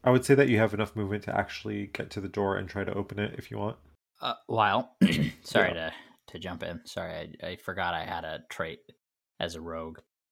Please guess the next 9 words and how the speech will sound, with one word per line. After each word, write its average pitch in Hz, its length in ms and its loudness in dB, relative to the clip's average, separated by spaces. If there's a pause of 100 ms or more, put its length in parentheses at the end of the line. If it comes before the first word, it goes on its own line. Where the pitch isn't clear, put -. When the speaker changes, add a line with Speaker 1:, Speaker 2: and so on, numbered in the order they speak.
(100)
Speaker 2:
called 85 260 -4
Evasion. 87 760 -4 (960)
So 95 180 -4
when 90 160 -4
making 90 320 -4
a 82 80 -6
dex 90 380 -2
saving 87 440 -4
throw, 95 520 -2